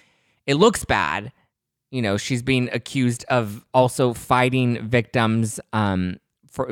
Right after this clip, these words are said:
fighting their refund requests. So when they're calling, they're like, "Oh, these businesses, I'm not gaining anything from this. This seems like a scam.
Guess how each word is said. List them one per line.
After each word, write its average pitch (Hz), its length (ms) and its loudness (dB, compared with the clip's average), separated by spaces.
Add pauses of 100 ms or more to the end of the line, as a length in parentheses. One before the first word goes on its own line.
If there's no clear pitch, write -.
(120)
fighting 135 320 2
their 120 120 2
refund 113 520 2
requests. - 400 -8
So 113 100 -2
when 101 140 0
they're 113 120 4
calling, 101 420 0
they're 95 100 -2
like, 92 260 -4
"Oh, 131 260 8
these 113 260 0
businesses, 117 840 2 (120)
I'm 120 180 2
not 117 240 0
gaining 139 320 4
anything 123 420 2
from 113 300 2
this. 104 260 2 (260)
This 110 180 0
seems 175 280 4
like 143 160 2
a 151 40 2
scam. 120 720 0